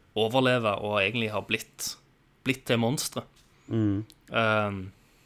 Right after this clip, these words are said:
Speaker 1: og det, det trakk meg bare inn i universet, og, og at jeg ikke visste nødvendigvis hvem disse folka var, eh, gjorde det bare til et mysterie, så jeg, som gjorde liksom meg interessert og nysgjerrig.
Speaker 2: Mm.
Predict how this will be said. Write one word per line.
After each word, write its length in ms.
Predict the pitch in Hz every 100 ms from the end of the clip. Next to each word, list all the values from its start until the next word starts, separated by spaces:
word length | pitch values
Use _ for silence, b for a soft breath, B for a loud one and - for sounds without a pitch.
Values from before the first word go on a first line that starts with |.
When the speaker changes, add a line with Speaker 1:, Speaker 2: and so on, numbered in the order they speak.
| _ - -
Speaker 1:
og 100 | 120
det, 360 | 139 156 147
det 300 | 127 147 139 -
trakk 300 | - 147 -
meg 120 | 190 147
bare 180 | 127
inn 180 | 117 127
i 80 | 147
universet, 720 | 127 110 117 - - 127 110
og, 320 | 113 113 113 110
og 220 | 117 139
at 180 | - -
jeg 120 | 120
ikke 220 | 113 131
visste 580 | 123 - - - 123 135 - B B -
nødvendigvis 800 | 131 120 117 117 113 - - - b b b b b -
hvem 300 | - 117 127
disse 220 | 120 -
folka 340 | - 113 - 120
var, 460 | 107 98 151 170 b b b b _ - _
eh, 220 | 110 110 107
gjorde 220 | 113 127
det 80 | 139
bare 160 | 107 -
til 120 | 117
et 60 |
mysterie, 600 | 113 - 104 110 156 185 - - -
så 160 | -
jeg, 320 | 113 113 55 -
som 320 | 165 - - 117
gjorde 320 | 110 98 110
liksom 280 | 123 110 101
meg 260 | 104 117
interessert 720 | 104 110 127 - 104 180 - -
og 80 | 110
nysgjerrig. 520 | 107 - 110 120 113
Speaker 2:
Mm. 120 | 123